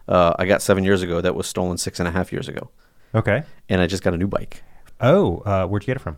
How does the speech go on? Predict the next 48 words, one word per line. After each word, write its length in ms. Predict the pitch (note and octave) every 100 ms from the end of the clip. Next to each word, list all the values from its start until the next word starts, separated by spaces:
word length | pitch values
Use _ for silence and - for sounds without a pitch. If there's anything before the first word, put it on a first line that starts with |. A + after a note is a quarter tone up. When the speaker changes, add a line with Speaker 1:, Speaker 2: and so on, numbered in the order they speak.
| - -
Speaker 1:
I 60 |
got 180 | C3+ C3+
it 20 | A2+
from 180 | G#2
Genesis 420 | F2+ F#2+ F#2+ F2 -
Bicycle, 420 | F#2 F2+ - A#2+
friend 180 | - F#2+
of 40 |
the 40 |
show, 260 | F2 F#2+ G2+
sponsor. 480 | - F#2+ F#2 A2 C3+ - -
Today's 240 | G2+ C#3
Speaker 2:
Oh, 40 |
Speaker 1:
show, 100 | F3+
Speaker 2:
okay. 100 | -
Speaker 1:
sponsored 300 | F2 F#2+ -
by 140 | F#2+ G2+
Genesis 320 | - F#2+ A#2
Bicycle. 380 | - F3+ - - G#2+
Speaker 2:
Uh, 120 | F#2+
used 300 | G2 A2 A2+
or 60 |
new? 180 | G#2 F#2 - - - - - -
Speaker 1:
Brand 260 | F3+ A#3+
new. 300 | C#4 A#3 A2 -
Speaker 2:
Wow. 420 | D#2+ E2+ E2+ D2 C#3+
Speaker 1:
But 100 | D3
here's 180 | A#3+ C#3+
the 80 |
thing, 400 | - G3+ G2+ F#2+ -
and 220 | G2+ G#2
maybe 160 | G#2 G2
they're 100 | F2+
not 160 | F2
gonna 80 | E2
sponsor 280 | - F2 -
us 40 |
Speaker 2:
I 40 | -
Speaker 1:
now. 40 |
Speaker 2:
guess 160 | G#2+ -
that 200 | E2+ -
promotion 440 | D2+ G2 - D#2+
worked 180 | C#2+ -
out 120 | C#2+
pretty 160 | D#2 C#2
well 140 | C#2
for 200 | - D#2+
you. 100 | F#2